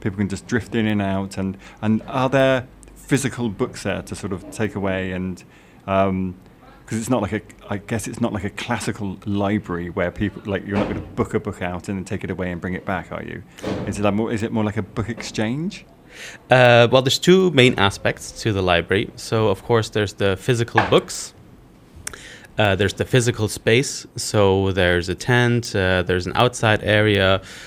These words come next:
Speaker 2: So you can either hang out indoors or outdoors and, uh, just read books. But unlike in our library, where you can borrow books, you can't borrow books here. You can
Speaker 1: Mm-hmm.
Speaker 2: just go there to read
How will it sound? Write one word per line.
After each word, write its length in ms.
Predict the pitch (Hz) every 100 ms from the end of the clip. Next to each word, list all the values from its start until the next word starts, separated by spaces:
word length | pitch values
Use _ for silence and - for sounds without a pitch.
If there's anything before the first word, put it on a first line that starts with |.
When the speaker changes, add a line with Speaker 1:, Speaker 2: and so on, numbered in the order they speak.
| -
Speaker 2:
So 140 | - 98
you 120 | 92
can 160 | 101
either 280 | 92 92 92
hang 200 | 92 92
out 220 | 90 87 - -
indoors 540 | 117 107 101 104 101
or 120 | -
outdoors 680 | 110 113 - 98 101 98 - - - - -
and, 380 | 98 90 90
uh, 140 | 85 82
just 240 | 95 -
read 200 | 143 143
books. 340 | 160 190 - - - - -
But 180 | 117 117
unlike 460 | - 123 113 107 110
in 300 | - 98 95
our 260 | - 104 104
library, 460 | 104 139 117 107
where 200 | 131 101
you 140 | 95 92
can 340 | - 92 92
borrow 280 | 90 131 131
books, 320 | 113 127 -
you 60 | -
can't 320 | - 98 95
borrow 220 | 87 87
books 280 | 80 - -
here. 160 | 92 -
You 140 | 110
can 120 | 113 113
Speaker 1:
Mm-hmm. 80 | 110
Speaker 2:
just 220 | 113 -
go 180 | 104 98
there 200 | 90 85
to 180 | - 87
read 320 | 92 95 95